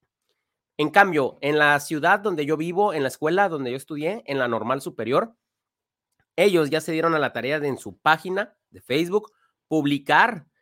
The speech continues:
que van a estar atendiendo dudas acerca de los cursos extracurriculares y ahí dejan el número telefónico. Obviamente, las personas que son de esta ciudad, de este estado, pues fácilmente podrán comunicarse, ya sea en una extensión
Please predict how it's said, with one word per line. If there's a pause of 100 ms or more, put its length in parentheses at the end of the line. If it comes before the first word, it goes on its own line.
(120)
que
van
a
estar
atendiendo
dudas
acerca
de
los
cursos
extracurriculares (280)
y
ahí
dejan
el
número
telefónico. (200)
Obviamente,
las
personas
que
son
de
esta
ciudad,
de
este
estado, (220)
pues
fácilmente
podrán
comunicarse,
ya
sea
en
una
extensión